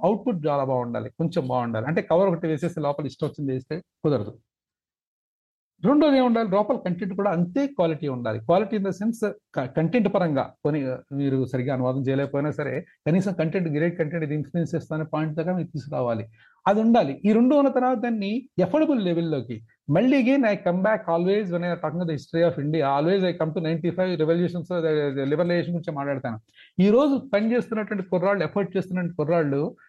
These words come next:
మీ సాఫ్ట్‌వేర్ ఇంజనీర్‌లో టాప్ లెవెల్‌లో రెండు లక్షల శా-, శాలరీ తెచ్చుకుంటున్న వాళ్ళు ఎవరు కొనరండి పుస్తకాలు. వాళ్ళు పీడీఎఫ్ డౌన్లోడ్ చేసుకుని అక్కడ చదివితే చదువుతారు, లేకపోతే పక్కన పెట్టుకుంటాడు వాడు. కానీ కొన్ని పుస్తకాలు కొనేవాడు ఒక చి-, చి-, పాపం ఎక్కడో చిన్న జర్నలిస్ట్‌గా పనిచేస్తున్నవాడో, ఇక ఎక్కడో పనిచేస్తున్నాడో, వాడికి వచ్చే శాలరీ పదిహేను వేలు, ఇరవై వేలు, పాతిక వేలు కన్నా మించి ఉండదు.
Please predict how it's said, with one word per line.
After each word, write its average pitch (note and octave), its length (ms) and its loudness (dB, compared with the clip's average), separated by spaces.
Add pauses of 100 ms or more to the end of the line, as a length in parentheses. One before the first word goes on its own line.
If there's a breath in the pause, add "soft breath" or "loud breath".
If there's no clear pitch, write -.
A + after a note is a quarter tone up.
(120)
మీ F#3 80 4
సాఫ్ట్‌వేర్ F3+ 440 2
ఇంజనీర్‌లో F3+ 460 0
టాప్ E3 300 -2
లెవెల్‌లో E3+ 260 2
రెండు D#3 220 -2
లక్షల D#3+ 280 -4
శా-, C#3+ 680 -2
శాలరీ D#3 340 0
తెచ్చుకుంటున్న D#3 420 -4
వాళ్ళు D#3+ 160 2
ఎవరు D#3+ 100 0
కొనరండి D#3+ 360 0
పుస్తకాలు. C#3 420 -2 (520 soft breath)
వాళ్ళు E3 140 2
పీడీఎఫ్ F3+ 340 2
డౌన్లోడ్ D#3+ 420 0
చేసుకుని E3+ 200 -2
అక్కడ D#3+ 160 -2
చదివితే C#3+ 260 -2
చదువుతారు, D#3+ 280 0
లేకపోతే D#3+ 200 -4
పక్కన E3 200 -2
పెట్టుకుంటాడు D#3 480 -2
వాడు. G#2+ 200 -4 (440)
కానీ F3+ 560 2 (180)
కొన్ని B3+ 180 4
పుస్తకాలు C4+ 400 0
కొనేవాడు A3+ 680 0
ఒక F3 80 -4
చి-, F#3 440 -4
చి-, E3 60 2
పాపం F#3 220 0
ఎక్కడో G#3 200 0
చిన్న G3 180 -4
జర్నలిస్ట్‌గా F3+ 440 -2
పనిచేస్తున్నవాడో, E3 720 0
ఇక D3+ 100 2
ఎక్కడో D#3 220 0
పనిచేస్తున్నాడో, D#3+ 520 -2
వాడికి E3 260 0
వచ్చే F3 160 -4
శాలరీ F3 280 -4
పదిహేను E3+ 380 -2
వేలు, F3 160 0
ఇరవై E3 200 2
వేలు, F3 220 0
పాతిక E3 300 -2
వేలు F3+ 120 -2
కన్నా F3 180 -4
మించి F3+ 260 -2
ఉండదు. D#3+ 280 -2